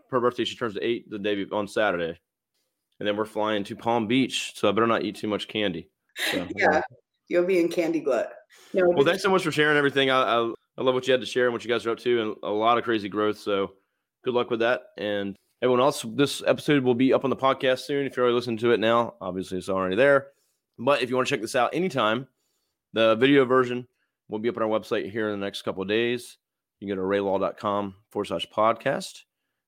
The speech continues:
Speaker 1: And then if you need any help doing what they have done with Burnham, like, nice website, all the organic content, that's what we do.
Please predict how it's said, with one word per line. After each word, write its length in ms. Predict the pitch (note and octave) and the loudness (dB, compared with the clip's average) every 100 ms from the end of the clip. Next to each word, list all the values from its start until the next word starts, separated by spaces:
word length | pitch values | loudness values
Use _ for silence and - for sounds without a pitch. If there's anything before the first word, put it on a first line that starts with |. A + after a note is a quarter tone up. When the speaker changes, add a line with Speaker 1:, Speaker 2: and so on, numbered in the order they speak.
| _ | _
Speaker 1:
And 200 | F#2+ G2 | -6 -4
then 420 | G2 G2 F#2 F#2 - _ _ _ - | -2 -2 -2 -6 -14 _ _ _ -8
if 100 | G2+ | -2
you 80 | |
need 200 | A2 A#2 - | 2 0 2
any 180 | C3 | 0
help 380 | B2 C3+ A#2 - _ _ _ _ A2+ | 2 0 -2 -8 _ _ _ _ -6
doing 420 | B2+ B2+ A#2+ G2+ - _ _ _ _ | -2 0 -2 -6 -14 _ _ _ _
what 280 | G#2 A#2+ G#2+ | -2 0 2
they 180 | B2+ C#3+ | 2 4
have 200 | C3 G#2+ | 2 2
done 220 | G#2 G#2 | 0 0
with 180 | G2 F2 | -4 -2
Burnham, 380 | A2+ A2+ F#2 F#2+ | 0 0 -2 -4
like, 180 | F#2+ - G#2 | -6 -8 -4
nice 260 | G#2 G2 | -2 0
website, 500 | D3+ D3+ - G2 D#2 - - | 2 2 2 -2 -2 -8 -4
all 120 | A2 | -2
the 100 | G#2+ | 0
organic 400 | G2+ G2+ A#2 G#2+ | 0 0 0 0
content, 500 | - D#3+ D3 G2+ D2+ _ _ _ | 0 2 0 -2 -10 _ _ _
that's 160 | A#2+ B2+ | -2 2
what 100 | C3+ | 2
we 100 | B2+ | 2
do. 420 | A#2 A#2+ A#2 A#2+ | 4 4 4 0